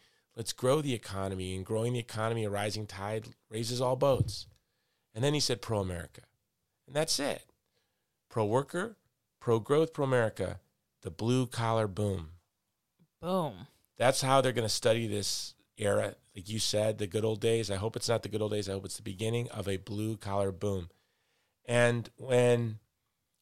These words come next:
Speaker 1: Trump said that, pro-worker, pro-growth, pro-America, I remember thinking of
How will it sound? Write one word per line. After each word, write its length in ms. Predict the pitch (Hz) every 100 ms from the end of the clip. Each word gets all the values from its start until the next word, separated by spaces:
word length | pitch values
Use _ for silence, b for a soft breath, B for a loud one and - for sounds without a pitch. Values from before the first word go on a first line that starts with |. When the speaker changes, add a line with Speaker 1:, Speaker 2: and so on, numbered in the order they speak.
| -
Speaker 1:
Trump 240 | - 202 170
said 280 | 147 131
that, 320 | 101 95 - -
pro-worker, 540 | - 117 113 107 110
pro-growth, 500 | - 107 95 104 98
pro-America, 720 | 98 98 98 95 - 90 90 -
I 100 | -
remember 400 | 131 131 139 156
thinking 480 | 143 - 123 - 110
of 180 | 104